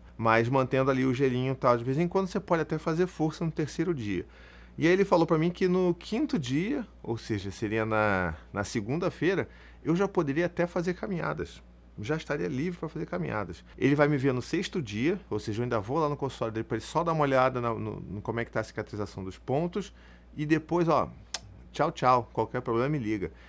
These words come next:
Eu não vou ter mais problema nenhum. Eu só vou precisar fazer essas vinte e cinco coisinhas aí pra, né, pra poder fazer o exame do espermograma. E está tudo certo. Tá vendo como é simples? É, cara, é muito fácil, é muito simples.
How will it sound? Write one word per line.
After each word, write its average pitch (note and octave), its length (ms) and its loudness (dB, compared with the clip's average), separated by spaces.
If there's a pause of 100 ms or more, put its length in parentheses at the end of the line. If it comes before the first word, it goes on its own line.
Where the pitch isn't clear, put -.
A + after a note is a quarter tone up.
(240)
Eu A#2 80 -4
não C3 140 0
vou C3 80 -2
ter B2+ 140 -2
mais A#2+ 160 -2
problema C#3 280 -4
nenhum. D3+ 320 0 (160)
Eu G#2 80 -8
só A2 140 0
vou B2 140 2
precisar C3+ 260 0
fazer A#2 240 -2
essas A2 220 -6
vinte A2 220 -8
e - 20 -14
cinco A2 280 -6
coisinhas G2 460 -2
aí F#2+ 180 0
pra, F2 440 -2 (440)
né, G2 160 -4
pra F2+ 140 -8
poder G2 220 0
fazer G2 240 0
o G2 40 0
exame G2 220 0
do F#2 80 -4
espermograma. C#3 720 0 (320)
E F#3+ 160 -2
está - 220 -6
tudo G3 480 -4
certo. - 600 -6 (260)
Tá G#2 120 -8
vendo G3+ 200 -2
como C3+ 460 -2 (140)
é A2 80 -10
simples? - 640 -6
É, - 160 -8 (120)
cara, A2+ 480 -4
é F#3 120 0
muito F#3 440 2
fácil, D#3 500 2
é - 20 0
muito F#3 320 -2
simples. D3 580 -6